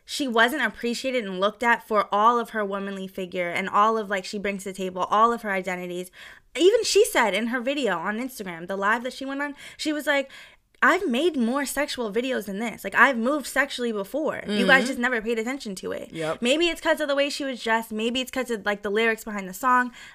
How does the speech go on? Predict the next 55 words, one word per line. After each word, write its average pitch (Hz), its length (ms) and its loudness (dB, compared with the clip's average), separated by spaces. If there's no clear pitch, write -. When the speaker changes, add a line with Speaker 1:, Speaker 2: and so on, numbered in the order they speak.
Speaker 1:
I 302 120 6
don't 277 160 2
know. 226 340 0
But 254 140 0
the 277 80 2
point 302 340 -2
is 285 200 -2
that 233 200 0
it's 240 180 -4
not 262 240 6
until 277 320 -2
women 233 320 0
start 214 260 -2
embracing 196 920 -2
their 214 140 2
sexuality 202 680 0
or 196 60 -4
start 196 280 -2
stripping 190 760 0
that 220 220 2
you 262 80 -4
finally 240 440 2
pay 214 220 -4
attention 214 520 -6
to 202 80 -10
her 190 120 -4
the 185 100 -6
way 196 140 0
she 202 160 -10
deserved 190 380 -6
to 202 60 -14
be 185 100 -6
attention, 185 340 -12
paid 214 180 0
attention 196 340 -10
to 185 120 -14
before. 185 440 -10
Speaker 2:
Absolutely. 131 540 -12
Speaker 1:
And 269 100 6
I'm 277 140 6
not 294 220 6
saying 285 240 -2
that 214 120 0
ob-, 226 240 2
like, 233 180 0
o-, 233 240 4
obviously 302 380 2
everything 269 360 -2
comes 240 200 -6
with 214 100 -8
its 196 140 -8
positives 220 480 -4
and 185 100 -8
negatives. 180 460 -8
So 170 380 -6